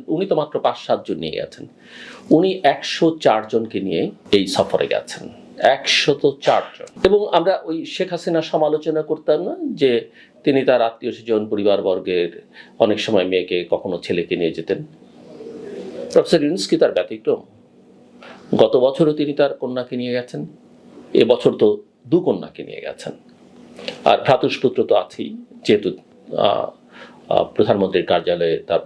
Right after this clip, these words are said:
তার, আহ, ডেপুটি প্রেস সেক্রেটারি হিসেবে তিনি কাজ করেন। সাত সাতজন উপদেষ্টা গেছেন এই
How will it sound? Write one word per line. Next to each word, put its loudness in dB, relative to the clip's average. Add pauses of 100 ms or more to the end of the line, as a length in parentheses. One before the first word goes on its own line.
(120)
তার, 0
আহ, 0
ডেপুটি -4
প্রেস -2
সেক্রেটারি -6
হিসেবে -4
তিনি -6
কাজ -4
করেন। -4 (840)
সাত 2
সাতজন 2
উপদেষ্টা 0
গেছেন -4
এই -4